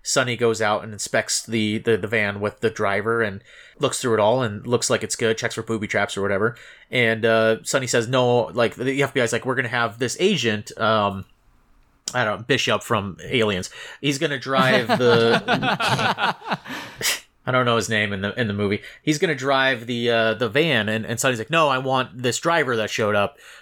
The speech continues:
Speaker 1: But then you see this, again, unspoken kinda nod from Sheldon. So Sonny agrees to allow, uh,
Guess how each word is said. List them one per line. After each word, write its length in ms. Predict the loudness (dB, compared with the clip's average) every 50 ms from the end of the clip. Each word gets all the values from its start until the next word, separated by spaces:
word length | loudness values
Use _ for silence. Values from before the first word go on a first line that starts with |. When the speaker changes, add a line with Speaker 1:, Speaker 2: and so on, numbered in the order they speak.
| -6 _
Speaker 1:
But 100 | -4 0 0
then 440 | 0 2 2 0 -2 -4 -8 -12 -14 _
you 120 | -6 -4
see 180 | -2 0 0 2
this, 260 | 2 2 2 2 -2 0
again, 280 | -2 0 2 2 0 0
unspoken 580 | 0 -2 -4 -4 0 0 0 0 0 -4 -8 -4
kinda 240 | -4 -2 -2 -2 -2
nod 360 | 0 0 2 2 2 0 -2
from 400 | -2 0 0 0 0 -2 -6 -6
Sheldon. 520 | -6 -2 0 0 0 0 -2 -6 -6 -8 -12 -14 -20 -20 -18 _
So 240 | 0 2 2 2 2
Sonny 280 | 2 0 0 0 2 0
agrees 500 | 0 2 2 2 4 4 4 2 2 0 0
to 180 | 0 0 2
allow, 440 | 2 2 0 0 0 0 -2 -2 -4 -6 -2
uh, 380 | 0 0 2 2 0 -2 -4